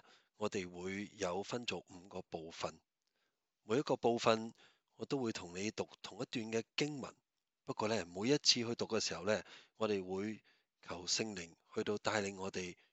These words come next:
越嚟越深嘅去到明白思想呢一段嘅經文。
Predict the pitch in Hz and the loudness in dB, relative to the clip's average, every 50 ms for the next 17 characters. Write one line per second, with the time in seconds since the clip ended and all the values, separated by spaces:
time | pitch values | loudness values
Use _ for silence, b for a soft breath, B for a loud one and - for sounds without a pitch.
0 | _ - 104 98 90 87 85 85 92 95 87 - - - - 131 127 127 123 120 | _ -10 -10 -8 -8 -8 -8 -8 -6 0 4 8 10 12 10 10 8 4 -2 -4
1 | 110 - 90 85 - _ _ _ - 104 92 - 95 92 92 90 85 - _ - | -4 -4 -6 -6 -10 _ _ _ -6 -4 -4 -4 -4 -4 -6 -8 -10 -12 _ -16
2 | 92 - 90 90 - 95 87 - - _ _ _ - - - - 127 117 110 - | -16 -14 -16 -6 -4 -4 -2 -2 -6 _ _ _ 0 2 2 2 4 4 4 2
3 | - 87 92 98 104 110 107 - - 87 85 90 92 92 - - 127 123 123 113 | 2 2 -2 -2 -2 -2 -2 -4 -8 -10 -10 -10 -10 -8 -4 -2 -2 -2 -2 -6
4 | 95 - | -12 -14